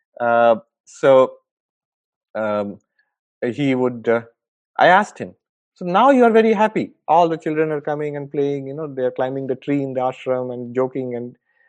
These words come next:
but in the winter for six months, nobody is there. You are alone. And there's, there is snow up to, and it's not like U S A or place like that where you've got internal heating and everything is comfortable. There outside, uh,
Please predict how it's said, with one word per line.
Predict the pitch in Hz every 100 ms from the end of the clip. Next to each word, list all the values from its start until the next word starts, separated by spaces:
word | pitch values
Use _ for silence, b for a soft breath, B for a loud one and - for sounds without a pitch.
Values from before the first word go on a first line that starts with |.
| _
but | 147 156
in | 175
the | 165
winter | 165 196 196 180
for | 175
six | 165 208 - 170
months, | 190 190
nobody | 175 202 202 208
is | 185
there. | 185 175 - _ _ _ _ _ _ -
You | 143 170
are | 170
alone. | 160 180 190 139 117 _ _ _ _ - 143 - _ _ _ _ - -
And | 113 127
there's, | -
there | 123 135
is | 131 -
snow | 151 165 165
up | 160 -
to, | 147 143 139 b b
and | 143
it's | 143
not | 147 180
like | 170 160 - - _ _ _
U | 117 127 151
S | 160
A | 160
or | 156
place | 139 - 147 143
like | 143
that | 147 135
where | 139
you've | 139 135
got | 131
internal | 131 139 139 135 127
heating | 127 131 135
and | 127
everything | 127 127 135
is | 131
comfortable. | 123 131 135 131 117 113 _ _ -
There | 123 135
outside, | 127 147 - 170 165 156
uh, | 147 139 143